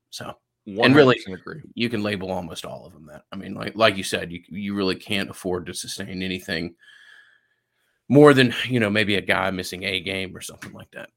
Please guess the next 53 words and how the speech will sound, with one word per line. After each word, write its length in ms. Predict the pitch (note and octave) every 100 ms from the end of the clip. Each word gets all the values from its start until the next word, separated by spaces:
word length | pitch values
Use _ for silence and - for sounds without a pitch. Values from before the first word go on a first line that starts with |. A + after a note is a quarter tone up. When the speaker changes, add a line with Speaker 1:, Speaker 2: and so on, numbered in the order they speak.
| _
Speaker 1:
So, 220 | - G3+ - _ _ _ _ _ _ _ _ _ _ _ _ _ _
Speaker 2:
Um, 380 | A2+ A2 G#2 F#2+ F#2 _ _ _
yeah, 160 | A2+ F#2
man, 200 | F2 F#2+
I, 120 | A2+
I, 200 | C3+ E3 D#3
I 60 |
thought 260 | D#3 F#3+ E3+
that 180 | D3+ B2
was, 260 | G#2+ - A2+
that 80 |
was 120 | G#2 F#2+
interesting. 560 | G2 G2+ F#2+ G#2+ G#2 - _ _ _ _ -
About 220 | A#2 B2+
a 40 |
forty-minute 640 | A2+ - D#3 D#3 C#3+ C3+ -
show 240 | C3+ B2
this 220 | A2 -
morning, 400 | A2+ A2 G#2+ G#2
as 320 | F#2+ F#2 F#2 F2+
we 80 |
both 220 | F2 F#2 -
have 180 | E2+ -
to 60 |
go 420 | F#2+ F2+ E2+ E2+ - _ _ _ _
to 180 | - F#2+
work. 480 | E2+ A2 B2 A#2+ - -
And 220 | F2 F2
if 60 |
you're 100 | F#2
watching 400 | F2+ F#2 - F2+
YouTube, 340 | E2+ F2 - F2+
I 40 |
think 120 | F#2+ -
we 80 | F2+
just 200 | F2+ F#2
lost 600 | F#2 F#2 F#2 - - _ -
Ingram's 520 | F#2+ F2+ F2 F2 - _
camera 440 | - A#2 A2 G2+
feed 400 | - F#2+ F2+ F2+
briefly, 460 | - F#2 F2 - B2
but 280 | C3+ F2 -
we 140 | F2+
will 80 | F#2
get 140 | F2
him 100 | F2+
back 180 | F#2 F2+
in. 180 | F#2 G2
If 140 | F#2+
not, 240 | F#2+ F#2 E2+
we 80 | F#2
will 140 | G2
substitute 640 | - D#2+ - - F#2+ F2+